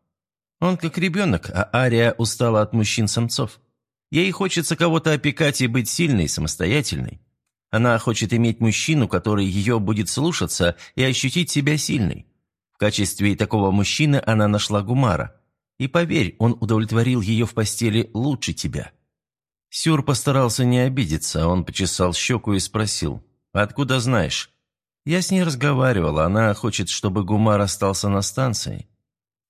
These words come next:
«А чего хочет Гумар?» спросил Сюр. «Он хочет, чтобы Ария о нем позаботилась». «Он так и сказал?» «Нет, он выразил желание остаться на станции».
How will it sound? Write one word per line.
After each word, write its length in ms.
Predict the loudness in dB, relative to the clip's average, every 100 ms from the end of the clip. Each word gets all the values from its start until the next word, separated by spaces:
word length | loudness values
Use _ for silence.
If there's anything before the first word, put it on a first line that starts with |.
| _
«А 40 | -4
чего 280 | -2 0 0
хочет 340 | -2 -2 -2
Гумар?» 520 | 0 2 2 0 -4 _ _ -16
спросил 440 | -10 -6 -4 -4
Сюр. 320 | -4 -6 -8 _ _ _ _ _ _ _ _
«Он 140 | 0
хочет, 340 | 2 0 0 -4
чтобы 400 | -4 0 0 0
Ария 380 | 2 4 4 2
о 140 | 2
нем 200 | 4 2
позаботилась». 840 | 0 -2 -2 -2 -4 -6 -8 -10 -12 _ _ _ _ _ _
«Он 200 | -2 0
так 200 | 0 0
и 40 | -2
сказал?» 540 | -2 -2 0 -2 -2 -12 _ _ _ _ _
«Нет, 360 | -2 2 2 2
он 160 | 0 2
выразил 400 | 0 0 0 0
желание 440 | 2 2 4 2
остаться 560 | 0 -4 -2 -4 -2 0
на 120 | 0
станции». 640 | 0 -2 -2 -6 -10 -16